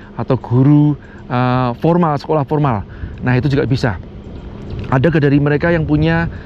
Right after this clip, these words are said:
eh, apa, bisnis, eh, fashion? Adakah dari mereka yang membuat masker? Adakah dari mereka yang membuat hand sanitizer? Adakah yang dari mereka yang, eh, mungkin tukang masak, masak rendang, masak, eh, apa, catering mungkin,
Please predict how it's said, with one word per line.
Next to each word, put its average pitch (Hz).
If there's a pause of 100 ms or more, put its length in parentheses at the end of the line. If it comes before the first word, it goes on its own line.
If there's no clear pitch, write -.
(280)
eh, 139
apa, 147
bisnis, 156 (480)
eh, 131
fashion? 160 (420)
Adakah 127
dari 143
mereka 147
yang 156
membuat 151
masker? 131
Adakah 143
dari 143
mereka 143
yang 151
membuat 135
hand 143
sanitizer? 151 (160)
Adakah 139
yang 151
dari 139
mereka 139
yang, 147 (480)
eh, 135
mungkin 143
tukang 147
masak, 143 (400)
masak 139
rendang, 135 (400)
masak, 131 (480)
eh, 127
apa, 143 (480)
catering 160
mungkin, 127